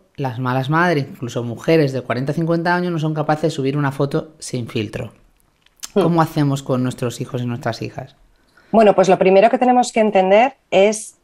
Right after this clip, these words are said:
Speaker 2: eh, que no va a haber autoestima digital o bienestar digital de nuestros hijos si no lo hay fuera de las pantallas. Es decir,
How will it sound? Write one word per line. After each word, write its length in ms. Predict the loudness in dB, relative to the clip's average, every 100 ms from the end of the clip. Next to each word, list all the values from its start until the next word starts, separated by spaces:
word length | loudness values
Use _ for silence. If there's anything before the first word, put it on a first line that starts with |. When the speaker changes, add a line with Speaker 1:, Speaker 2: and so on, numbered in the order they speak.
| _ -4
Speaker 2:
eh, 360 | -2 0 -2 -2
que 180 | 0
no 220 | 2 4 6
va 80 |
a 20 | 6
haber 180 | 6 6
autoestima 680 | 4 0 -2 0 2 2
digital 500 | 0 -4 -4 0 2
o 60 | 2
bienestar 480 | 0 -2 -2 0 2
digital 380 | 0 0 2 2
de 80 |
nuestros 360 | 2 -2 -4 -2
hijos 220 | -2 -2
si 100 | 0
no 120 | 2 6
lo 140 | 6
hay 120 | 6
fuera 280 | 2 0 2
de 60 | 2
las 140 | 0
pantallas. 540 | -6 -8 -12 -14 -20 _ -20 -20 -20 -20 -20 -20 -20 -20 -20 -20 -20 -2
Es 100 | 0
decir, 320 | 2 0 -4